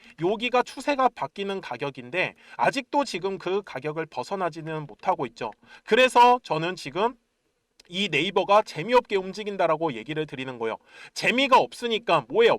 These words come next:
가격이라도 싸게 잡아야 되죠. 그런데 주봉상에서 가서 보시면은 사실 지금 금요일 날이 정말 이쁘게 끝내주는 게 거래량이 계속 감소하다가 이제 거래량이 늘어나고 있습니다.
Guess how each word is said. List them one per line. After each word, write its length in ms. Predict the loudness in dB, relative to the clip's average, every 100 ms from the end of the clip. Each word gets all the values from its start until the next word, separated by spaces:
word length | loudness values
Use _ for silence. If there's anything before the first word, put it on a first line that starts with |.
| _ _ -6
가격이라도 560 | 0 2 4 4 2
싸게 340 | 0 -2 0 -2
잡아야 380 | -2 2 2 2
되죠. 280 | -6 -8 _ _ -20 0
그런데 500 | 4 4 4 2 2 _ _
주봉상에서 800 | -10 -2 0 0 0 0 4 4
가서 260 | 4 -4 -4
보시면은 560 | -6 -10 -8 -4 -4 -6 -14 -2
사실 280 | 0 2 -2
지금 280 | 0 -2 -2
금요일 460 | -6 0 2 2
날이 380 | 2 0 -2 -8
정말 340 | -8 -4 -4 -4
이쁘게 380 | -10 -2 -2
끝내주는 560 | 0 -4 -4 -4 -6 -4
게 200 | -4 -4 _ _ _ _ _ _ _ -20 _ -20 -20 -2
거래량이 500 | 4 6 6 2 0
계속 280 | -2 -6 -6
감소하다가 760 | -6 -4 2 4 2 2 2
이제 320 | 0 -4 0 0
거래량이 520 | 0 -4 -4 -4 -6
늘어나고 460 | -4 -2 -2 -2 -6
있습니다. 440 | -10 -16 -10 -12